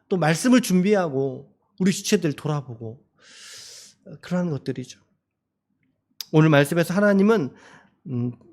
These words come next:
바벨론의 이스라엘, 이스라엘에게 이와 같은 그들의 일상에서 그분과 연합된 삶을 오늘 강조하고 있는 그런 말씀인 것입니다. 여러분, 오늘도 우리에게 이 귀한 하루가 또,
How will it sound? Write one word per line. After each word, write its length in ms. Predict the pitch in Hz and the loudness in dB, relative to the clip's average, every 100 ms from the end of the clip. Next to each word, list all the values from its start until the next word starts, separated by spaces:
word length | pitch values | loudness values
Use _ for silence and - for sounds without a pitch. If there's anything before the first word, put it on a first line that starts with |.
| - | -6
바벨론의 600 | 147 175 196 190 180 165 | 4 8 8 8 6 4
이스라엘, 480 | 151 170 160 - - | 2 2 2 0 -2
이스라엘에게 840 | 156 175 160 143 131 127 208 285 _ - _ _ _ 180 _ _ _ _ _ _ _ _ _ - - | -4 0 0 0 0 -2 -4 -4 _ -20 _ _ _ -20 _ _ _ _ _ _ _ _ _ -14 -2
이와 220 | 147 151 | 2 2
같은 280 | 165 170 170 | 0 -2 -6
그들의 340 | - 147 156 | -4 0 4
일상에서 680 | 156 165 220 202 170 143 127 - - _ | 4 4 2 2 2 -2 -6 -8 -20 _
그분과 440 | - 151 170 160 151 | -2 2 4 4 4
연합된 520 | 143 190 - 226 220 | 6 4 4 2 2
삶을 640 | - 220 170 175 135 113 - _ | 0 0 2 0 -2 -8 -18 _
오늘 280 | - 127 117 | -8 -6 -6
강조하고 600 | - 147 151 170 160 139 | -8 -2 -2 0 0 0
있는 260 | 127 117 139 | -2 -4 -8
그런 220 | 147 131 | -6 -4
말씀인 380 | 120 120 131 127 | -4 -6 -4 -4
것입니다. 520 | 127 117 - 135 _ _ _ - - - | -6 -12 -18 -20 _ _ _ -20 -20 -8
여러분, 240 | 135 135 | -2 2
오늘도 280 | 139 151 147 | 4 4 4
우리에게 540 | 131 131 135 127 170 220 | 2 2 0 0 -4 -4
이 180 | 147 - | -8 -6
귀한 220 | - 139 | -2 -2
하루가 440 | 151 185 165 156 | -2 -2 -2 -4
또, 300 | - 139 - | -4 -4 -6